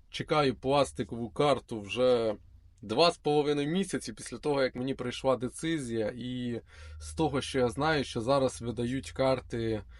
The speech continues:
тим людям, які отримали децизію у вересні. А я отримав в жовтні, тому надіюсь, що максимум місяць і зможна буде чук-чук з цієї фірми <laughs> і поїхати працювати, щось цікаве повозити десь по цікавих місцяках.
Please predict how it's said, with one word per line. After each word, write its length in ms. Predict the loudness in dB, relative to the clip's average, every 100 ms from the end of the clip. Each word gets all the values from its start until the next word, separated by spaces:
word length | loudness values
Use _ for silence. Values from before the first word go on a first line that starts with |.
| -20 -20 -16 -4
тим 220 | -2 0
людям, 420 | 0 -2 -2 -2
які 280 | -2 -4 -4
отримали 680 | -4 -2 0 2 2 2 -2
децизію 640 | -6 -6 -6 -4 -2 -2
у 140 | -4
вересні. 500 | -2 0 0 -4 -6 0
А 40 |
я 100 | 2
отримав 400 | 2 2 -2 -2
в 60 | -4
жовтні, 440 | -2 -2 -2 -10
тому 280 | -8 -4 -4
надіюсь, 380 | -4 -4 -4 -4
що 160 | -6
максимум 480 | -4 -4 -6 -6 -4
місяць 440 | -4 -4 -6 -8 -8
і 460 | -8 -6 -6 -8 -12 -20 -20 -20 -20 -20 -20 -20 -20 -20 -18 -14
зможна 480 | -4 -2 -2 -2
буде 380 | -4 0 2 2
чук-чук 580 | 0 -4 -6 -4 -6 -6
з 80 | -6
цієї 320 | 0 2 0
фірми 500 | 0 -2 0 0 -2 2 2 4 2 2
<laughs> 540 | -2 -2 -6 -2 -2 -2
і 80 |
поїхати 540 | 0 0 0 2 2 2
працювати, 640 | 0 0 2 2 2 0
щось 320 | -2 -4 -4
цікаве 520 | -4 2 4 4 2
повозити 580 | 2 0 0 -2 -2 -2
десь 200 | -2 -4
по 100 | -4
цікавих 460 | -6 0 0 0 -4
місцяках. 600 | -6 -2 0 0 -2